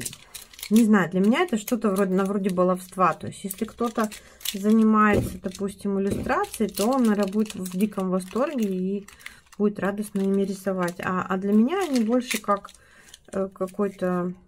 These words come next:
такой, э, игрушка, короче, элемент такой игры больше для меня вот эти вот линеры. Э, так что я их с собой беру и, может быть, что-нибудь ими порисую.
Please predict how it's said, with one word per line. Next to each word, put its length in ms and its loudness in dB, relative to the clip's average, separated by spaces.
такой, 540 -8
э, 300 -4
игрушка, 440 2
короче, 580 -8
элемент 400 0
такой 360 -8
игры 460 -6
больше 340 -10
для 160 -10
меня 300 -10
вот 180 -10
эти 220 -16
вот 200 -14
линеры. 380 -8
Э, 240 0
так 220 -6
что 180 -12
я 240 0
их 80 -10
с 80 -20
собой 380 0
беру 460 4
и, 180 0
может 280 2
быть, 180 -4
что-нибудь 480 2
ими 160 6
порисую. 720 2